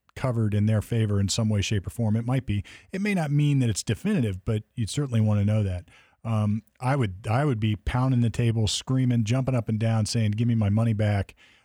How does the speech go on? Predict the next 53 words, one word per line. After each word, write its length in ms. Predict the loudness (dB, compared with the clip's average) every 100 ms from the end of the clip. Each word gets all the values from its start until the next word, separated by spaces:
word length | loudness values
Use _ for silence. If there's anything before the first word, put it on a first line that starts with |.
| _
uh, 180 | -4 -2 0
or 100 | 0
at 80 |
least 200 | 0 0
give 120 | 0 0
me 80 |
a 80 | 0
credit 460 | -2 -2 -2 -2 -6 _ -16
s-, 140 | -16 -8
for 200 | -2 0
another 320 | 2 2 0
flight, 420 | -2 -2 -2 -2 -6 _
uh, 340 | -8 -6 -4 -4
at 160 | -4 -2
some 220 | 0 0
other 120 | 0
point." 360 | -2 0 0 -2 _ _ _ _
Uh, 380 | -6 -4 -4 -6 -4
and, 300 | 0 2 0
and, 300 | 0 0 -2
you 80 | 0
know, 80 | 0
as 100 | 0
far 240 | 0 0
as, 120 | 0 -2
uh, 280 | -4 -6 -4
they're 140 | -2
not 160 | 0 0
taking 220 | -2 0
responsibility 600 | -2 -2 -2 -2 0 0
for 220 | -2 -2
it, 80 | -2
I'm 160 | -2 -2
assuming 500 | -2 0 2 2 2
that 200 | 2 0
means, 460 | 0 2 2 0
for 120 | -2 -6
the 100 | -4
sake 240 | -2 -2
of 60 | -2
what 140 | -4
we're 80 | -4
discussing, 480 | -6 -4 -4 -2 -4
that 140 | -2
they 80 | -2
won't 180 | 0 0
give 160 | -2
you 100 | -2
a 40 | -2
refund 440 | 0 -2 -2 -2
or 120 | -2
a 40 | -4
credit. 400 | -4 -2 -4